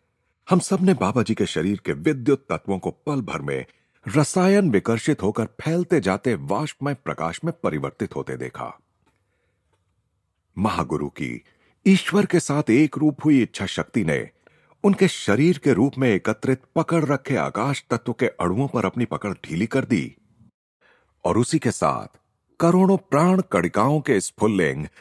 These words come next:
अनंत ब्रह्म सागर में विलीन हो गए। स्वयं अपनी आंखों से आज मैंने मृत्यु पर विजय पाने वाले को देख लिया। उस मंडली में से मैत्र नामक एक व्यक्ति ने अत्यंत श्रद्धा के साथ कहा,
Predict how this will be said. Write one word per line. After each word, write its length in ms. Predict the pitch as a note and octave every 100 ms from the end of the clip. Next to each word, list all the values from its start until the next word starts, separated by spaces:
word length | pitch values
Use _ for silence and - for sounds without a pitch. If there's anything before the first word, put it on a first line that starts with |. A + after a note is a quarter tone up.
| _ F3
अनंत 380 | F3+ G3 F3+
ब्रह्म 340 | - - G#2 C3
सागर 340 | - D2 C#2+
में 140 | F2+ F3
विलीन 260 | - C#2+ C2 -
हो 80 | D#2+
गए। 280 | C2 G1+ - _ _ _ _ _ _ _ _ _ _ _
स्वयं 460 | - - F3+ F3 D3
अपनी 320 | G2+ D3 D3
आंखों 300 | A2+ - A#2+
से 320 | - D2 C2 - _ D#3+
आज 220 | F#3 D#3
मैंने 240 | E3 E3
मृत्यु 440 | C3+ C#3 C#3+ - G3+
पर 160 | F#3+
विजय 260 | B2+ G2 C3+
पाने 260 | - D2+
वाले 260 | D2+ C#2+ F2+
को 140 | -
देख 320 | - C#2 C2+ D2
लिया। 320 | B1+ - - _ _ _ _ _ _ _ _ _ _ _ _
उस 220 | G2+ -
मंडली 320 | D2+ D2 D#2
में 140 | D2 D2
से 320 | - G#1+ G1+ _ _ A#2+
मैत्र 380 | D#3+ E3 -
नामक 340 | F#2 E2 G2 F#2+
एक 140 | D2 -
व्यक्ति 280 | C#2+ -
ने 240 | D2+ C2 A1+ _ -
अत्यंत 440 | - - D#3 D3+
श्रद्धा 440 | - - D2 -
के 120 | G2 -
साथ 200 | - A#1+
कहा, 440 | - B1 - -